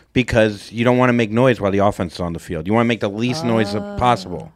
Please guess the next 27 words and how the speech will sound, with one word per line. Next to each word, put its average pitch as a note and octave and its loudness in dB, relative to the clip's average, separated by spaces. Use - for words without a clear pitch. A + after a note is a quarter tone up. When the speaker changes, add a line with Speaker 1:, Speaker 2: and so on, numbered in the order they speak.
Speaker 1:
So B2 0
then C3 2
the B2 0
quarterback B2+ 2
and A2 -2
everyone A#2 2
could G#2 -6
hear A#2+ 0
what's G#2 -2
going G2+ -2
on. F2 -4
That's D3 2
why. C4+ 6
Speaker 2:
Um, C4+ 2
je A3+ -4
suis D4 -4
désolé, A#3+ 2
but, F#3+ 2
uh, F#3+ 2
Speaker 1:
Can C#3 2
we D3+ 2
get? A3+ 0
Speaker 2:
I'm B3+ 4
sorry, G3 2
Speaker 1:
Je C3 2
m'appelle? C3 4
Speaker 2:
but A#3+ 4